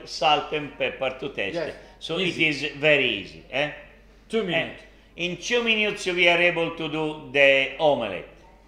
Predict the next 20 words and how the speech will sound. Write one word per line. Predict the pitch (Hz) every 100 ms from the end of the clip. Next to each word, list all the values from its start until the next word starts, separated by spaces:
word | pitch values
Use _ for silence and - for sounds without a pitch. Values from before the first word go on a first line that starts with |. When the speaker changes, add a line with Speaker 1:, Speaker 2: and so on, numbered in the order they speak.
| - -
Speaker 2:
Okay, | 220 190 - - - -
now | 196 - -
start. | 190 160 - - - - - - - -
The | 135
Speaker 1:
And | 139
now | 143 123
we | -
Speaker 2:
pan. |
Speaker 1:
start | - 135 151 - 196 202 196 127
the | 127 -
pan | 143 156 190 226 - - - - - - - - - - - - - -
Speaker 2:
Two | 185 202 196
tablespoons | 175 165 156 - 165 160 156 - - - - -
Speaker 1:
of | 98 92
this. | 120 139 139 - - - -
Speaker 2:
extra | 127 143 156 160
Speaker 1:
Eh, |
Speaker 2:
virgin | 165 165 135 156
olive | 151 143 143
oil. | 165 175